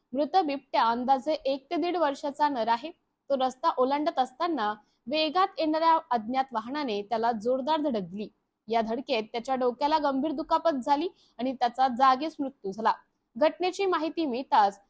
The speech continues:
वन विभागाचे अधिकारी आणि कर्मचारी घटनास्थळी दाखल झाले व बिबट्याचा मृतदेह शवविच्छेदनासाठी नेण्यात आले आहे. त्यासोबतच अधिक तपास व आवश्यक नोंदी वन विभागाच्या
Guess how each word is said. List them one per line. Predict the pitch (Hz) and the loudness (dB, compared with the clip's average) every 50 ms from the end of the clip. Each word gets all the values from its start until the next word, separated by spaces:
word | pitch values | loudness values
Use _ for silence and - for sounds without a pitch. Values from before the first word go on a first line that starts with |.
| _ _ _ _ | _ _ _ _
वन | 220 277 311 339 349 339 277 | 0 2 2 2 2 0 0
विभागाचे | 269 247 254 294 302 330 330 330 - 349 | -2 2 2 2 4 2 0 0 0 0
अधिकारी | 330 269 220 262 262 - - 240 247 277 277 226 208 | 0 0 0 -2 -6 -2 2 2 2 2 0 -4 -6
आणि | - - 226 226 240 | -6 -6 -6 -6 -6
कर्मचारी | 233 - 254 233 226 240 254 269 294 269 294 | -2 -2 -2 -2 0 -4 -2 -2 -2 -2 -2
घटनास्थळी | 285 285 277 - - 262 285 302 - 339 339 | -2 -4 -6 -6 -4 -4 -4 -4 -4 -6 0
दाखल | 311 269 214 214 - 208 196 | 2 2 2 2 -2 -12 -12
झाले | 175 214 220 214 180 _ _ _ _ _ _ _ _ _ | -8 -6 -6 -8 -8 _ _ _ _ _ _ _ _ _
व | 247 | -2
बिबट्याचा | 254 233 262 247 233 _ 294 294 294 - 330 320 | 0 0 -2 -4 -2 _ -2 0 2 0 0 0
मृतदेह | 285 247 247 - 302 262 220 233 262 262 247 214 214 | 0 -2 -2 -2 -2 0 0 -2 -2 0 -2 -2 -2
शवविच्छेदनासाठी | - - 311 294 320 302 311 330 330 - 277 302 302 311 320 311 - - 254 269 269 - 240 208 208 | -4 -2 0 0 0 0 -2 -4 -6 -6 -6 -4 -2 -2 -4 -4 -4 -6 -6 -6 -4 -6 -8 -6 -6
नेण्यात | 233 254 277 311 302 302 | -6 -6 -6 -6 -6 -6
आले | 254 202 185 | -8 -6 -4
आहे. | 180 180 196 - - - _ _ _ _ _ _ _ _ | -6 -6 -6 -8 -12 -20 _ _ _ _ _ _ _ _
त्यासोबतच | 233 233 240 - 226 208 214 277 302 - 254 214 202 202 _ _ _ _ _ | -2 -2 -2 -2 -8 -4 -4 -4 -2 0 0 0 0 -2 _ _ _ _ _
अधिक | 247 254 240 285 330 320 _ - | 2 2 2 2 0 -2 _ -2
तपास | 262 - - - 247 226 214 - 247 | -2 2 4 6 6 6 4 2 -4
व | 285 294 - | -4 0 4
आवश्यक | 262 262 254 277 294 - - 359 359 359 - | 4 4 4 2 -2 0 -2 -2 -2 -2 -4
नोंदी | 247 233 254 294 302 254 233 202 208 220 _ _ _ _ _ _ | -4 -2 0 0 -2 -2 -4 -6 -8 -10 _ _ _ _ _ _
वन | 226 277 311 349 370 | 0 2 4 4 2
विभागाच्या | 359 330 320 302 339 320 339 330 330 - 330 | 2 0 0 0 0 0 0 -2 -2 -2 -4